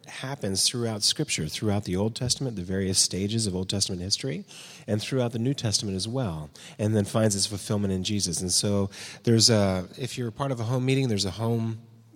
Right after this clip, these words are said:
companion reader study that went, goes out with, uh,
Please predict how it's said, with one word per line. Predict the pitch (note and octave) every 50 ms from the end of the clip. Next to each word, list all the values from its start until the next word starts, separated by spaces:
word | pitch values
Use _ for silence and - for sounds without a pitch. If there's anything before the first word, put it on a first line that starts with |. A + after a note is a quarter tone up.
| - -
companion | - A2 - - A#2 A#2 A#2+ A2+ G#2+ G2+
reader | G#2 G#2+ A2 A#2 A#2+
study | B2+ - - A2+ A2+ A#2+ A#2+
that | A2+ G#2
went, | G2+ G2 F#2+ F#2 - - - - - - - D3+
goes | A2+ A2 G2+ F#2+ G#2
out | G2 G#2 G#2 -
with, | F#2+ F#2+ - - - F#2
uh, | F#2 F#2 F2+ F2+